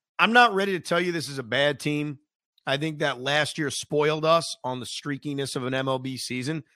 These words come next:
Teams are streaky. The Mets were not streaky last year. They, they weren't. They were really consistent. Even when they struggled, it was never as bad as this. And it was never as bad as the way some teams struggle.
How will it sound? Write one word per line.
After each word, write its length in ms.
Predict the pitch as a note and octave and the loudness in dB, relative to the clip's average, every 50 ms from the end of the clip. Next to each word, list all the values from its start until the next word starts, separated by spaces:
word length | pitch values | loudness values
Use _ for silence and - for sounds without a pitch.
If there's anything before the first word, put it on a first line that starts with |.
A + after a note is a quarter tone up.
| _ _ - | _ _ -10
Teams 320 | - D3+ D3+ D#3 D#3+ C3+ | -4 -4 -2 -2 -2 -2
are 120 | D3+ D#3 - | -2 -2 -4
streaky. 480 | - - - F3+ F3 C#3 - - E2 | -4 -2 -2 -2 -2 -2 -4 -10 -10
The 80 | D#2+ G#2+ | -6 -2
Mets 200 | B2 F3 G3 - | -2 -2 0 0
were 80 | A3 | -2
not 300 | A3+ A3 A3 A3 A3+ - | -2 0 2 2 0 0
streaky 380 | - - - F#3+ G3+ E3 F#3+ E3+ | -4 -6 -4 -4 -4 -2 -4 -4
last 320 | C3+ A2 E2 D2 - - | -4 -4 -6 -8 -10 -16
year. 140 | - - - _ - | -18 -18 -20 _ -8
They, 80 | - D3 | -6 -6
they 160 | C#3 C#3+ D3+ | -4 -2 -4
weren't. 420 | D3 C#3 C#3+ F3+ F#3+ E3 A#2 F2+ - | -2 0 0 2 2 2 0 -2 -4
They 120 | E3 C#3 | -4 -2
were 260 | C#3 C#3+ C#3+ C3+ B2+ - _ _ _ _ _ _ _ | 0 2 2 0 0 -4 _ _ _ _ _ _ _
really 480 | - A2 B2 C#3 D#3 E3+ F3+ F#3 F#3+ F#3 | -14 -8 -6 -4 -2 -2 -2 -2 -4 -4
consistent. 640 | - - F3+ F3 D3+ - - F#3 D#3 - - C3 - | -4 -4 -4 -4 -2 0 0 0 0 -2 -4 -6 -6
Even 240 | B2+ C#3+ D3+ G3 G#3 | -4 -4 -2 0 0
when 120 | G#3 G3+ | 0 2
they 100 | G3 F#3 | 0 0
struggled, 560 | - - - - F3+ F3 G3 F#3+ F3+ D#3 C3+ | -2 -4 -6 0 2 4 4 4 2 0 0
it 80 | C3 B2+ | -2 -2
was 120 | C3 A2+ | -2 -2
never 300 | C3+ D3 E3+ G3+ G#3+ G#3+ | 0 2 2 4 4 4
as 80 | F#3+ D3 | 2 4
bad 240 | C3+ E3+ E3+ E3 D#3 | 4 2 2 2 2
as 120 | C3 A2+ | -2 -4
this. 400 | B2 B2 - - - - - - _ _ _ _ _ _ - | -4 -6 -6 -6 -8 -14 -16 -18 _ _ _ _ _ _ -8
And 100 | D3+ D3+ | -4 -2
it 40 | D#3 | -2
was 140 | D#3 B2+ | -2 -2
never 380 | B2+ D3 D#3 F3 F3+ F#3 F#3+ F#3 | -2 0 0 2 2 4 4 4
as 140 | E3+ C3+ A#2 | 2 2 2
bad 300 | B2 C#3+ D3 D3+ D3 C#3 | 4 6 6 6 4 2
as 100 | A#2+ G2+ | 0 -2
the 80 | B2+ | -2
way 160 | B2+ C3+ C3 A#2+ | -2 -2 -2 -2
some 260 | - - C#3 C3 A#2 | -2 -4 -4 -6 -6
teams 260 | - C3+ B2+ A#2 G#2+ | -6 -6 -6 -6 -8
struggle. 380 | - - C3+ A#2 A2 B2+ - | -8 -6 -6 -6 -8 -10 -14